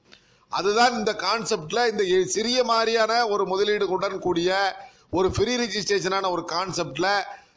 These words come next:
தளபதிகள் வெற்றி அடைவதற்கான ஒரு சூத்திரம். இது காத்திருப்பினுடைய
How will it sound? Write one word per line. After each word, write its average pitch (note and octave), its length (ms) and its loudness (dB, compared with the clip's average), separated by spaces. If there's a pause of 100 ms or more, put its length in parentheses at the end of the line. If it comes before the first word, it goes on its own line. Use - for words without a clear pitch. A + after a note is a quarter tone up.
(120)
தளபதிகள் G3+ 640 2
வெற்றி F#3 280 0
அடைவதற்கான G3 640 0
ஒரு F#3 160 2
சூத்திரம். F3 480 -2
இது E3+ 180 2
காத்திருப்பினுடைய G3 800 0